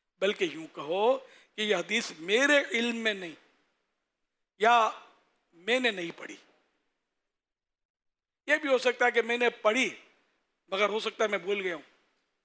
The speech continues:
اب تو آپ سے حظ میں سب دھارے کے متاثر ہیں۔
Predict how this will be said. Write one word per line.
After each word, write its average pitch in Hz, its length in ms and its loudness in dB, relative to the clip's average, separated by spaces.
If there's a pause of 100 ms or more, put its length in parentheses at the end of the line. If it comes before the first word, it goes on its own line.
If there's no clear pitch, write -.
(140)
اب 156 160 -10
تو 196 80 0
آپ 190 220 0
سے 202 200 -4
حظ 180 160 -2
میں 202 140 -8
سب 196 160 -10 (2000)
دھارے 214 200 2
کے 208 80 -4
متاثر 202 500 -2
ہیں۔ 156 80 -12